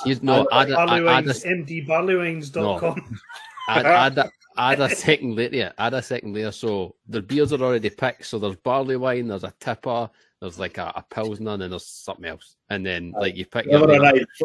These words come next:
Speaker 3: whoever arrives first gets to pick the beer.
Speaker 1: Aye.
Speaker 2: Aye, they'll draw names at a hat or
Speaker 3: No,
Speaker 2: something.
Speaker 3: 'cause I'd end up, I'd end up drinking four barley wines and I'd die.
Speaker 2: Aye. Why did you s-, <laughs> it was run four hundred meters, but you swam the last lap. How did that work?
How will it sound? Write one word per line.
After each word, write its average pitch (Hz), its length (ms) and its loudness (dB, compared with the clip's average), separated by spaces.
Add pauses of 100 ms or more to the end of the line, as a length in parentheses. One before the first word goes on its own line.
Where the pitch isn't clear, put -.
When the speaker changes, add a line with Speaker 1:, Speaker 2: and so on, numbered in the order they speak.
Speaker 3:
whoever 143 340 6
arrives 127 380 4
first - 400 -4
gets 123 240 -4
to 120 80 -8
pick - 280 -6
the 113 80 -8
beer. 143 320 -2 (220)
Speaker 1:
Aye. - 180 -8 (300)
Speaker 2:
Aye, 151 140 2
they'll 143 120 0
draw 151 240 0
names 151 260 -4
at 139 60 -2
a 139 80 -2
hat 143 180 -2
or - 20 -8
Speaker 3:
No, 147 60 -10
Speaker 2:
something. 135 340 0
Speaker 3:
'cause 127 140 -6
I'd 156 140 4
end 165 160 4
up, 147 140 2
I'd 147 200 2
end 151 160 2
up 143 140 -2
drinking 123 260 -4
four 131 280 -4
barley 131 280 -2
wines 127 260 -2
and 110 100 -6
I'd - 160 -10
die. 127 280 -2 (760)
Speaker 2:
Aye. 139 220 2 (420)
Why 277 180 8
did 277 160 0
you 202 60 -2
s-, - 220 -8
<laughs> - 1160 -10 (520)
it 208 100 -12
was 214 220 -4
run 262 200 6
four 254 260 0
hundred 170 360 -4
meters, 160 280 -2
but 170 180 -10
you 170 80 -8
swam 185 400 -4
the 170 100 0
last 170 340 -2
lap. 226 300 -2 (300)
How 220 80 2
did 147 160 4
that 220 220 8
work? - 280 -2